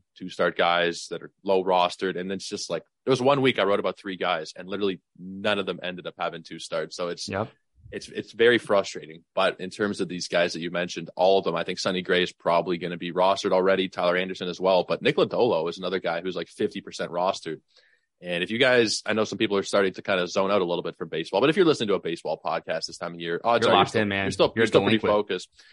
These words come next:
Speaker 1: You've seen what
Speaker 2: Mm-hmm.
Speaker 1: Nick Lodolo's done these last three times out, eleven, eleven, and nine strikeouts. Granted, the opponents were not the greatest quality of opponents, Colorado, Milwaukee, and Pittsburgh. But this week it kinda continues with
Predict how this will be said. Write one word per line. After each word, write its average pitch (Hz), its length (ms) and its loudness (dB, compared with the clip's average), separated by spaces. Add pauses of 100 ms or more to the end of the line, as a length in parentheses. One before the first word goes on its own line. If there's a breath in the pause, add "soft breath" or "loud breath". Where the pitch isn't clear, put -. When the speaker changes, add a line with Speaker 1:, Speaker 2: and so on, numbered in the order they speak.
(180 soft breath)
Speaker 1:
You've 123 120 -2
seen 165 220 2
what 151 80 6
Speaker 2:
Mm-hmm. 139 160 2
Speaker 1:
Nick 123 100 4
Lodolo's 113 320 8
done 101 160 2
these 95 140 -6
last 98 260 0
three 95 120 -8
times 92 320 -2
out, 95 160 4
eleven, 104 420 2
eleven, 95 440 0
and 90 200 -8
nine 92 300 0
strikeouts. 98 600 0
Granted, 117 520 2 (360)
the 95 180 -12
opponents 104 460 -2
were 95 80 -2
not 87 260 -6
the 82 100 -20 (520)
greatest 110 380 2
quality 113 300 4
of 110 60 0
opponents, 113 360 0
Colorado, 98 480 4
Milwaukee, 92 480 -6
and 85 100 -10
Pittsburgh. 113 480 0 (720 soft breath)
But 139 240 4
this 151 200 2
week 160 140 6
it 151 100 -2
kinda 139 180 2
continues 117 560 -2
with 92 180 -4